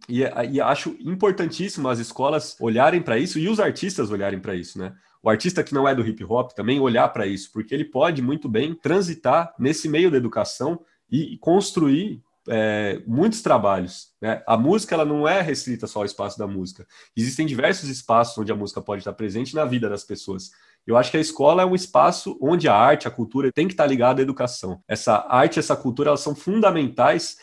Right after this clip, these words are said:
pra gente construir uma educação, né, que nem eu disse lá atrás, eficaz, que realmente chega na vida do jovem, que muda, transforma a vida do jovem e vice-versa, né? Que o artista possa aprender com isso também. É muito importante a gente entender em que contexto a gente tá falando de tudo isso. Uma educação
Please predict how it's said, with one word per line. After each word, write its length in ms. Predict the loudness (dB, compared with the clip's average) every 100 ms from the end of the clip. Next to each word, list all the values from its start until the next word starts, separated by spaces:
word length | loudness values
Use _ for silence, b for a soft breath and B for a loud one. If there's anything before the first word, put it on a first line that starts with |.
| b
pra 120 | -2 0
gente 200 | 0 2
construir 440 | 0 0 4 6
uma 200 | 6 4
educação, 680 | 2 2 2 2 0 0 -2 b b b
né, 140 | -2
que 140 | 0 2
nem 60 |
eu 60 | 4
disse 280 | 2 0 2
lá 60 |
atrás, 340 | 2 4 2 2
eficaz, 600 | -2 -4 -2 0 0 -2
que 120 | -6
realmente 520 | -2 0 -2 -4 -6 -6
chega 320 | 0 0 2
na 80 | 0
vida 200 | -2 -2
do 120 | -4
jovem, 420 | -2 -2 0 -4
que 140 | -4
muda, 280 | 0 0 -2
transforma 480 | -4 -6 -2 0 2
a 40 |
vida 180 | 0 -2
do 100 | -2
jovem 400 | 0 2 0 -2
e 80 | -4
vice-versa, 600 | -4 -6 -4 -2 -2 -4
né? 140 | -10 -8
Que 80 | -2
o 60 |
artista 320 | -2 -2 -4 -2
possa 300 | -2 -2 -4
aprender 400 | -4 -4 -2 -4
com 160 | -6
isso 180 | -8 -6
também. 340 | -8 -6 -8 -4
É 100 | -2
muito 580 | 4 4 2 0 -2 0
importante 540 | 0 0 2 0 0
a 40 | -2
gente 200 | -2 -4
entender 280 | -2 0
em 40 | 0
que 140 | -2
contexto 640 | -2 0 0 0 0 0 -4
a 60 |
gente 200 | -4 -4
tá 140 | -2 -2
falando 460 | 0 -2 -2 -4
de 180 | -8 -10
tudo 260 | -6 -2 -2
isso. 280 | -2 -6
Uma 100 | 0
educação 580 | 0 4 4 4 2 0